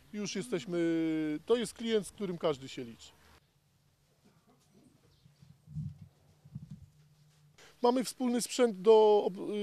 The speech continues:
y, obróbki zielonek, do zbioru pasz, do konserwacji.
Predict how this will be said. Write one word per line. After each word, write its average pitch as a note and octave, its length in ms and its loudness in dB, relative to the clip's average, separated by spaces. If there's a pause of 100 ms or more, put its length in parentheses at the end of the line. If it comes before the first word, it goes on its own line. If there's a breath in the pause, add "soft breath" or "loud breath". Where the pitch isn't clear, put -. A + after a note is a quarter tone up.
(120)
y, - 40 -4
obróbki G#3+ 440 -2
zielonek, G3+ 480 0 (360)
do F3+ 160 2
zbioru G#3+ 380 6
pasz, G3+ 320 6
do F3+ 120 -2
konserwacji. G3+ 800 4